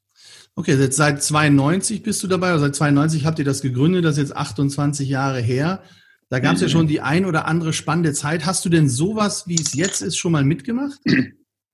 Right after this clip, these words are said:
Speaker 2: Ähm, die Frage ist, wie man das einordnet. Natürlich müsste ich sagen, nicht, denn, äh,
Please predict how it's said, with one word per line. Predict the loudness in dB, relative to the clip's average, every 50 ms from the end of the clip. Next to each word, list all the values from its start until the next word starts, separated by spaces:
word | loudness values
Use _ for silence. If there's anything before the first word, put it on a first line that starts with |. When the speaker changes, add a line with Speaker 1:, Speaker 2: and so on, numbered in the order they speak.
| _ -20 _ _ _ -20 -20 -20 -20 -20 -20 -20 -20 -20 -20 -20 _ _ _ _ _ _ _ _ -8
Speaker 2:
Ähm, | -6 -4 -2 -2 2
die | 2 2
Frage | 0 2 0 0 0 2 2 2
ist, | 2 0 0
wie | 0 -2
man | 0 0
das | -2 -2 -4
einordnet. | -2 -2 0 0 0 -2 -2 -2 -4 -4 -4 -8 -6 -6 -6 -2
Natürlich | 0 2 4 4 2 2 2 2 2 2 2 0 0
müsste | -2 -2 0 -2 -2
ich | 0
sagen, | 0 0 2 2 2 2 0 2
nicht, | 2 2 2 0 -2 -8 -10 -8 -8 -8 -8 -6 0
denn, | 2 2 2 4 2 2 2 2 2 2
äh, | 0 0 -2 -4